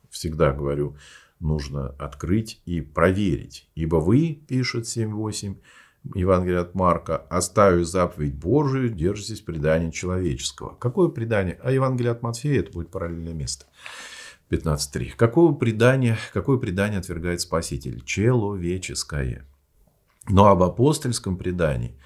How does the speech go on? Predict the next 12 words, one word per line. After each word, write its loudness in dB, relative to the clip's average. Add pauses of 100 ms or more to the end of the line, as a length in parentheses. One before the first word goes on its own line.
(240)
пишет 2
апостол -2
Павел 4
в -20
первом 0
послании -2
к -16
Коринфянам, -2
одиннадцатая -4
глава, -2
второй -8
стих. -12